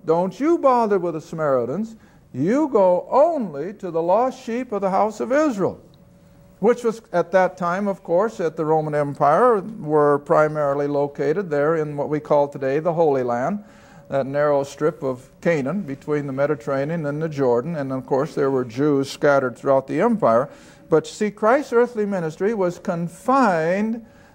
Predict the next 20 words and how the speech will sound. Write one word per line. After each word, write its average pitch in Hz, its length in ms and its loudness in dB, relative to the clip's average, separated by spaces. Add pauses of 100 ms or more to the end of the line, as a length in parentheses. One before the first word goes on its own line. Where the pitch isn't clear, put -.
(100)
to 214 100 2
the 214 80 0
nation 180 380 -2
of 233 120 0
Israel. 202 640 0
You 175 100 -6
know, 202 60 0
I 208 80 4
always 269 260 4
have 247 180 2
to 233 60 -8
remind 214 500 0
people, 156 300 0
can 165 200 -4
you 254 200 -2
find 190 460 0
one 262 280 2
instance 262 440 -4
in 202 120 -2
Scripture 202 560 -2